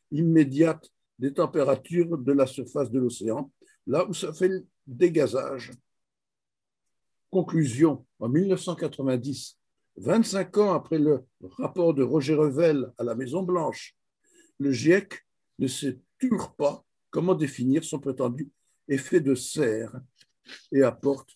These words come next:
des arguments tout à fait stupides. Je terminerai en rappelant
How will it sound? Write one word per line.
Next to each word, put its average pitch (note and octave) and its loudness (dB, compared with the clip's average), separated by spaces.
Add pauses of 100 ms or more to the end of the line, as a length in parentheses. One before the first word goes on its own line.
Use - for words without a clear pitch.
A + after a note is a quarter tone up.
(280)
des C3+ 0
arguments B2 2
tout D#3 -16
à A#2 -8
fait F#3 -6
stupides. - -14 (2250)
Je F3 6
terminerai E3+ 2 (840)
en D#3 -2
rappelant F3 -2